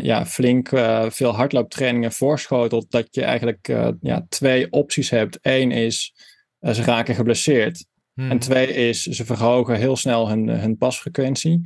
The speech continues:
Speaker 1: Maar hij geeft daar niet echt een, eh, een verder een diepere, althans, dat heb ik, dat heb ik zelf niet gelezen, diepere biologische betekenis aan, nee.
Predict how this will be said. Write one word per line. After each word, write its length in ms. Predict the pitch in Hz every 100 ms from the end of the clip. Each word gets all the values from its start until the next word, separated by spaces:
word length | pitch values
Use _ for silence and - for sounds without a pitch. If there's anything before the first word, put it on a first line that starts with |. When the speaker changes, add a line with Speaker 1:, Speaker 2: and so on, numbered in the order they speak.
| - - - _ -
Speaker 1:
Maar 240 | 120 117
hij 140 | 135
geeft 220 | 127 147 -
daar 100 | 113
niet 260 | 117 151
echt 380 | - 143 135 -
een, 240 | 143 123 123
eh, 480 | 117 117 113 113 113
een 140 | 120 113
verder 260 | 117 117
een 180 | 120 110 101
diepere, 640 | 120 117 120 110 110 107
althans, 380 | 117 123 117 -
dat 180 | 123
heb 180 | 120 117
ik, 80 | - 123 165
dat 120 | 117
heb 140 | 120 110
ik 100 | -
zelf 280 | 120 120
niet 160 | 123 113
gelezen, 480 | 117 113 117 113 110
diepere 640 | 120 120 113 110 107 110
biologische 460 | 107 120 117 113 113
betekenis 600 | 110 - 113 - 113 -
aan, 180 | - 113
nee. 300 | 123 127